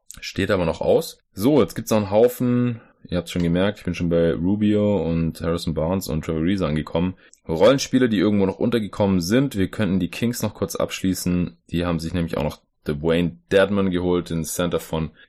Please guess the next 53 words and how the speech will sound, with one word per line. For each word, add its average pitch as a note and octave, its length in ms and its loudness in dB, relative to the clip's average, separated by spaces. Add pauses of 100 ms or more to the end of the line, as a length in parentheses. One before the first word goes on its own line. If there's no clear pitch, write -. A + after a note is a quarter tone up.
(160)
den E2 340 -2 (120)
Atlanta E2+ 560 0
Hawks, G2 320 -4
von F2 100 -2
dem E2+ 160 -2
halte E2 200 -2
ich - 100 -14
ziemlich F2+ 340 -4
viel. B2 320 2 (300)
Willie F2 160 -4
Cauley-Stein F2 480 -2
ist F2 100 -4
ja E2+ 60 0
Geschichte F#2+ 400 -4
bei F#2 80 4
den F2+ 140 -4
Kings. F2+ 440 -4 (260)
Und - 60 -6
auch D#2 80 -4
sonst E2+ 300 -4
haben E2 100 -4
sie D#2+ 80 -8
da D#2+ 80 -2
eigentlich C#2+ 160 -4
keinen E2 180 -6
Spieler D#2+ 360 -4
gerade, D2 280 -4
der C#2+ 140 -4
sich D#2+ 240 -12
aufdrängt - 480 -8
als - 380 -8
Starter. D2+ 640 -4 (280)
Und D#2+ 300 -2
da D2+ 180 -2
würde D#2 300 0
Dwayne C#2+ 280 -6
Dedmon C#2+ 360 -4
neben C#2+ 400 -6
Marvin D2 340 -6
Bagley D2 300 -6
wohl C#2+ 140 -6
wie D2 100 -4
die C#2+ 60 -6
Faust - 340 -8
aufs - 160 -10
Auge D2 220 -2
passen. D#2+ 400 -6
Das C#2+ 120 -8
ist D#2+ 140 -8
ein D2+ 140 -4
ziemlich E2 280 -4
guter E2+ 280 -4
Defender, F#2 640 2